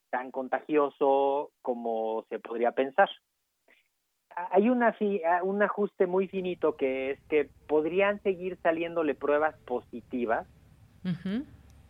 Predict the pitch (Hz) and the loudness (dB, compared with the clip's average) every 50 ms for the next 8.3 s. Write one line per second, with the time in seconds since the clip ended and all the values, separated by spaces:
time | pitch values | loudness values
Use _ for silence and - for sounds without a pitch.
0 | - - 127 123 127 123 123 123 123 123 123 123 123 123 123 123 123 123 127 - | -6 -2 2 2 2 4 2 0 0 0 -2 -4 -4 -4 -4 -2 -2 -4 -4 -6
1 | - 151 143 135 - 165 156 156 151 151 156 160 160 - - 156 147 135 123 - | -4 -6 -6 -2 -2 -4 -2 -4 -4 -4 -4 -4 -4 -4 -8 -10 -8 -8 -6 -4
2 | - 147 135 151 143 - 131 - - 139 139 - 147 135 131 - 113 - - 127 | -4 0 2 2 2 2 0 -2 2 2 2 2 0 -2 0 -2 -2 -2 0 2
3 | 123 123 120 - 117 104 - - 127 127 131 139 131 - - - 120 107 113 120 | 2 2 2 0 -6 -8 -2 0 0 2 2 0 -2 -4 -8 -8 -8 -6 -6 -6
4 | 127 - 135 127 120 - 123 - - - 113 110 107 135 135 120 110 104 - 113 | -4 -2 -2 -2 0 0 0 0 0 -4 -12 -6 -2 0 2 2 2 2 2 0
5 | 110 107 - _ _ _ _ _ _ _ _ - 117 110 - 131 135 147 156 165 | 0 0 -2 _ _ _ _ _ _ _ _ -8 -4 2 4 6 8 8 6 6
6 | 160 - 147 135 131 123 _ - - 151 147 147 147 147 147 - 147 127 _ - | 4 2 0 0 0 -6 _ -4 0 2 2 2 2 0 -2 -4 -8 -12 _ -12
7 | 139 127 - 147 143 143 - 151 147 147 131 - 135 123 120 113 _ - 147 139 | -12 -10 -8 -10 -8 -4 -4 -4 -4 -6 -8 -10 -10 -10 -10 -12 _ -8 -6 -6
8 | 127 120 113 113 - 185 | -4 -2 0 0 -2 -2